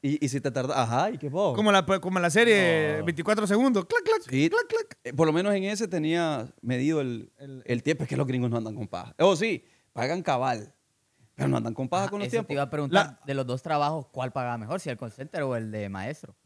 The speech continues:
Speaker 1: No, es que en esa escuela sí.
Speaker 3: ¿También?
Speaker 1: No, ahí, ahí se paga bien.
Speaker 2: Estaba potente, perro.
Speaker 3: Estaba
Speaker 2: Estaba potente,
Speaker 3: potente.
Speaker 2: estaba potente.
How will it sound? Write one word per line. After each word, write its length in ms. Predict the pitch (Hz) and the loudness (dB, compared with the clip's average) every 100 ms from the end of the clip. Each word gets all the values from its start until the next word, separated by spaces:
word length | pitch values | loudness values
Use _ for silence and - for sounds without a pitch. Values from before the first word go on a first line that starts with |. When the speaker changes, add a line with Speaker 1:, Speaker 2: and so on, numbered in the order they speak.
| _ _ _ _ _ - | _ _ _ _ _ 0
Speaker 1:
No, 160 | 180 | 2
es 100 | 170 | 4
que 120 | 127 151 | 2 0
en 100 | 151 | 2
esa 160 | 143 | 2
escuela 320 | 147 151 143 | 2 2 4
sí. 420 | 139 135 127 110 131 _ _ _ | 2 0 -2 -6 -10 _ _ _
Speaker 3:
¿También? 540 | 135 143 170 208 135 104 - | -8 -2 2 2 0 -8 -2
Speaker 1:
No, 160 | 147 | 0
ahí, 280 | 147 117 107 | 2 0 -4
ahí 100 | 104 | -4
se 100 | 104 | -6
paga 220 | 104 - 147 | -6 -4 -4
bien. 220 | 135 120 | -4 -6
Speaker 2:
Estaba 280 | 123 135 135 | -8 -6 -6
potente, 440 | 135 151 175 143 | -6 -2 -2 -4
perro. 140 | 120 139 | -12 -12
Speaker 3:
Estaba 120 | 104 | -12
Speaker 2:
Estaba 180 | 87 127 | -6 -6
potente, 200 | 123 123 156 | -4 -6 -8
Speaker 3:
potente. 60 | 127 | -8
Speaker 2:
estaba 200 | 110 123 | -6 -6
potente. 360 | 131 147 123 | -6 -10 -14